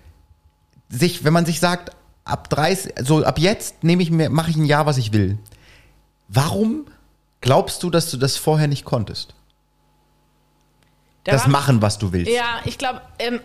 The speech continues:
Speaker 2: also teilweise natürlich schon, aber grad was diese Themen, also ich sag jetzt einfach so, um was es geht, so Liebe, Sexualität und sowas angeht,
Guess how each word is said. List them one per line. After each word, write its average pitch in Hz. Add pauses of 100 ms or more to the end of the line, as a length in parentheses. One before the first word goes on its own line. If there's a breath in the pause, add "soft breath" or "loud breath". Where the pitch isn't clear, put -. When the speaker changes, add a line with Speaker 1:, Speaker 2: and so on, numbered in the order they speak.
Speaker 2:
also 202
teilweise 233
natürlich 202
schon, 294
aber 220
grad 220
was 220
diese 214
Themen, 240
also 190 (460 loud breath)
ich 190
sag 170
jetzt 202
einfach 180
so, 190
um 190
was 175
es 170
geht, 262
so 202
Liebe, 233
Sexualität 208
und 240
sowas 240
angeht, 247